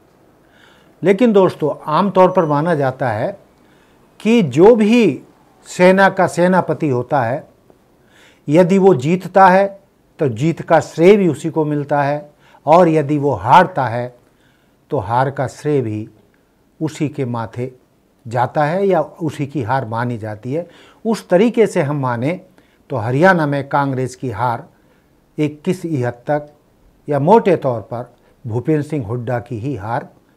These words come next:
मानी जाएगी, क्योंकि हरियाणा में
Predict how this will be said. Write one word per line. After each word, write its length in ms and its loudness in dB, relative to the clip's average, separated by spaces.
मानी 420 -2
जाएगी, 500 -8
क्योंकि 380 0
हरियाणा 560 2
में 200 -8